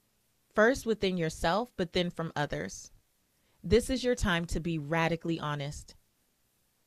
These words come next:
Why would you keep lying to yourself? Why would you keep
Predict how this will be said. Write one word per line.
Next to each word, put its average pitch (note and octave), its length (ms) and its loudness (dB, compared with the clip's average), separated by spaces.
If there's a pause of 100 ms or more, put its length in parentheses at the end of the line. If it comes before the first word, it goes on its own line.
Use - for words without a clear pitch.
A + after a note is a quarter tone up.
Why F3+ 360 8
would G3 220 2
you F3 400 -2
keep - 280 -4
lying D3+ 560 -4 (600)
to G#3 120 0
yourself? D#3 580 -2 (640)
Why F#3 260 6
would F#3+ 200 0
you F3 260 -4
keep F3 460 -6